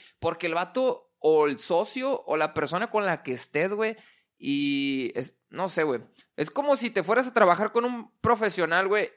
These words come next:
y le estés cobrando. O sea, güey, aguanta.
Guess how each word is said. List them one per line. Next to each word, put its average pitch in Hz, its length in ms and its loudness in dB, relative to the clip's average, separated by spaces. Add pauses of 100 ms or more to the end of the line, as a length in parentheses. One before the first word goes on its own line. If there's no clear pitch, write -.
y 170 100 -4
le 156 160 2
estés 151 280 -4
cobrando. 156 640 2
O - 40 -16
sea, 123 360 -16
güey, 135 280 -8 (520)
aguanta. 120 800 -10